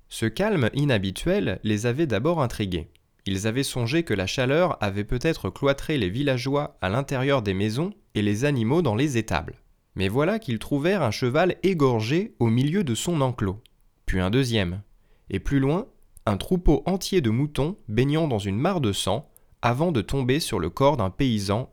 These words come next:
affreusement mutilé. À ce moment, ils auraient pu faire demi-tour sans continuer jusqu'au village.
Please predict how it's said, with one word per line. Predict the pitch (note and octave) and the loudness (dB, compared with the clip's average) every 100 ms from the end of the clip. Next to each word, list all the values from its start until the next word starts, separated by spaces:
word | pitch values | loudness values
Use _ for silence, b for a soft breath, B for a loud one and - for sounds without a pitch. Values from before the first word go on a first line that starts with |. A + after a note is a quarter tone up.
| - | -4
affreusement | C3 C3+ - G#2+ G#2+ B2+ | -4 -2 -2 -2 0 0
mutilé. | B2+ C3+ C3 A2 F2+ - _ _ _ _ _ _ - | 2 0 0 -2 -2 -4 _ _ _ _ _ _ -4
À | A#2 | -2
ce | - | 0
moment, | G2+ G2+ A#2+ G3+ - - | 2 2 2 0 -4 -4
ils | A2+ G#2+ | -2 0
auraient | A#2 A#2 | 2 0
pu | F#3 | 0
faire | F3+ B2 G2 | -2 -2 0
demi-tour | C3+ B2 F2+ D#3+ G3 F#2+ | 0 0 0 0 0 0
sans | - - F3 | -4 -2 0
continuer | C3+ A2+ A#2 D#3+ | -2 -2 0 2
jusqu'au | D#3 - A#2+ | 2 0 -2
village. | A2 F#2+ D#2 G#1 - | 0 0 -2 -4 -12